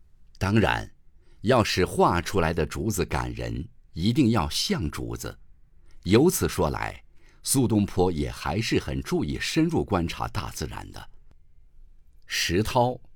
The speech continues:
是最强调画竹要画竹节的，他认为竹子之所以耐风霜、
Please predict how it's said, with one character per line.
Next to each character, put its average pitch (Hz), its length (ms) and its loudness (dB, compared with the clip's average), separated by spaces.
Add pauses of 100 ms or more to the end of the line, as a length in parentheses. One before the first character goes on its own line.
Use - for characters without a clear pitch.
(200)
是 73 360 0
最 104 220 2
强 65 360 -6
调 92 240 -2
画 73 460 -2
竹 - 200 -4
要 127 140 -2
画 - 260 -4
竹 92 240 -6
节 - 300 -8
的， - 160 -10 (720)
他 117 160 0
认 120 240 4
为 80 180 4
竹 139 300 0
子 85 140 0
之 156 160 0
所 113 260 0
以 104 300 -6
耐 117 240 0
风 107 260 2
霜、 104 340 0